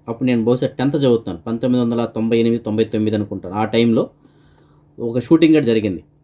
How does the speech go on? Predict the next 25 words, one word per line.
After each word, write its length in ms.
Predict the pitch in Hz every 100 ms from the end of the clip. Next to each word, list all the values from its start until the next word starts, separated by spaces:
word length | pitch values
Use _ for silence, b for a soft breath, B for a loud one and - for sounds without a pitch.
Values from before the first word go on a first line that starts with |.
| _
సినిమా 200 | - 147
పేరు 240 | 147 143 135
వచ్చి 240 | 135 180 -
అడవి 240 | 110 117 135
పులి. 300 | 127 120 107 _ _ _ _ _ -
అందులో 420 | 139 143 139 110
అప్పుడు 240 | 117 - 151
నేను 140 | 147 139
చూడడం 200 | 135 131
జరిగింది 300 | 120 104 87 110
ఈ 80 |
విజయకాంత్ 480 | 110 113 123 123 113
గారిని, 380 | 110 104 113 143
అలాగే 340 | 123 113 107 101 - b b _
దీనిలో 240 | 123 127 123
నటించినటువంటి 480 | 117 135 127 120
మిగతా 300 | 117 113 117
వాళ్ళు, 200 | 113 95 90 _ 110
ఆ, 100 | 107
ఖుష్బూ 480 | - 123 123 117
కావచ్చు, 400 | 110 107 104 - 117
అలాగే 460 | 104 110 110 107 98 b b b
విలన్ 220 | 110 127
క్యారెక్టర్గా 360 | 131 120 117 117
నటిస్తున్నటువంటి 800 | 110 107 107 104 107 101 104 95